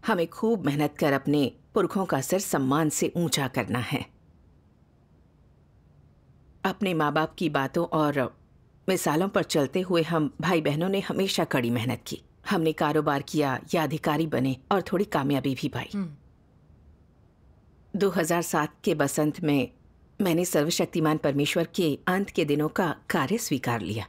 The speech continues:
Speaker 1: रोज परमेश्वर के वचन पढ़े, नियमित रूप से अपने भाई बहनों के साथ संगति की, परमेश्वर की संप्रभुता की थोड़ी समझ प्राप्त की। ये वचन विशेष रूप से प्रभावशाली थे। परमेश्वर ने इस संसार की सृष्टि की,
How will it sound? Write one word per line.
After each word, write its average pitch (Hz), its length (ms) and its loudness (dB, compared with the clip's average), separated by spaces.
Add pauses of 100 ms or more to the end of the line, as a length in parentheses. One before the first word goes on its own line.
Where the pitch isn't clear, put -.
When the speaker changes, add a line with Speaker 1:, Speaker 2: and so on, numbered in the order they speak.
(1120)
Speaker 1:
रोज 190 280 2
परमेश्वर 143 460 0
के 139 140 0
वचन 135 280 0
पढ़े, 120 400 -4 (280)
नियमित 202 380 -2
रूप 156 140 0
से - 360 -2
अपने 202 200 -2
भाई 156 260 0
बहनों 147 320 0
के 156 160 -2
साथ 147 320 0
संगति 139 420 -2
की, - 220 -12 (1040)
परमेश्वर 170 400 0
की 175 160 -2
संप्रभुता 165 580 0
की 196 280 -4 (140)
थोड़ी 254 220 2
समझ 160 340 -2
प्राप्त - 360 -6
की। - 140 -16 (420)
ये 202 160 2
वचन 156 320 2
विशेष 160 440 0
रूप 147 80 0
से - 160 -2
प्रभावशाली 127 580 -2
थे। - 240 -16 (3000)
परमेश्वर 165 540 0
ने 165 120 2
इस 170 240 -4
संसार 160 460 0
की 165 160 -2
सृष्टि 151 420 -2
की, 127 200 -6